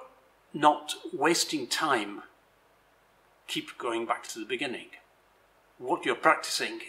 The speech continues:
is things that you can actually achieve. There's no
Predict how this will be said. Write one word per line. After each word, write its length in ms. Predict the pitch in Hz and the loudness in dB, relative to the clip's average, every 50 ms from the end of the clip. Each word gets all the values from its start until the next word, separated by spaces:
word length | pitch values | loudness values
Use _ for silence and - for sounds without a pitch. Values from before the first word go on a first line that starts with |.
| - | -4
is 640 | - 123 120 120 120 120 117 - - - - - - - - _ _ _ - | -2 0 0 2 0 2 2 2 2 2 0 -4 -16 -20 -20 _ _ _ -10
things 560 | - - - 131 120 - 123 - - - 175 - | -6 -2 0 0 2 2 2 2 2 0 -4 -4
that 300 | - 131 - - - - - - - | -4 -4 -4 -6 -10 -12 -12 -14 -16
you 200 | 160 123 127 120 | -14 -12 -12 -8
can 280 | - - - 117 113 110 | -4 -2 0 0 0 -2
actually 400 | 107 - - - - 113 110 110 | -4 -4 -4 -6 -4 -4 -4 -6
achieve. 720 | 104 - - - - 131 120 139 147 127 113 - - - - - _ _ _ _ _ _ _ _ _ _ _ _ _ _ _ - - _ _ _ _ _ - | -6 -2 2 4 4 4 4 0 0 -2 -2 -2 -4 -4 -6 -16 _ _ _ _ _ _ _ _ _ _ _ _ _ _ _ -20 -20 _ _ _ _ _ -4
There's 180 | - 123 117 151 | -2 -2 0 2
no 260 | 135 127 127 120 | 4 4 4 4